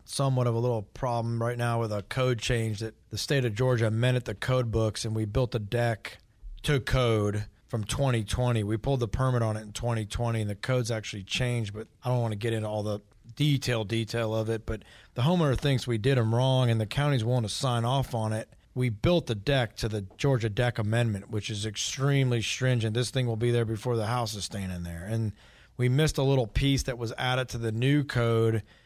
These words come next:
and I think we'll work through it. I know we will. We're, we're working through it right now. In worst case, if I gotta make the changes to this deck to get what they need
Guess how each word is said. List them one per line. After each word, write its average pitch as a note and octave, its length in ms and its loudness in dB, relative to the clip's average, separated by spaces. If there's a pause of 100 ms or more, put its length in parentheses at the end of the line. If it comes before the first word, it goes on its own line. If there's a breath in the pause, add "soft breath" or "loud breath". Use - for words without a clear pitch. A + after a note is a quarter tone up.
and B2 340 0 (160)
I B2 80 -2
think E3 400 -2 (240)
we'll C3 220 0
work C3+ 260 2
through B2+ 360 2
it. C3 140 2
I A#2+ 100 0
know B2 200 2
we B2+ 160 4
will. C3 380 2
We're, A2+ 180 -2
we're A#2 220 -2
working A#2+ 320 0
through B2 240 0
it A#2+ 80 -2
right A2+ 220 -2
now. A#2+ 240 0
In A2+ 100 2
worst A#2 240 0
case, C3+ 260 0
if A2+ 80 -2
I A2+ 100 0
gotta A#2+ 280 0 (320)
make A#2+ 160 0
the A2 100 -8
changes B2+ 440 0
to A#2+ 100 -6
this A2+ 180 -4
deck B2 340 -2
to G#2 120 -8
get A#2 300 -4
what A#2 140 -4
they A2+ 140 -4
need A#2+ 240 -2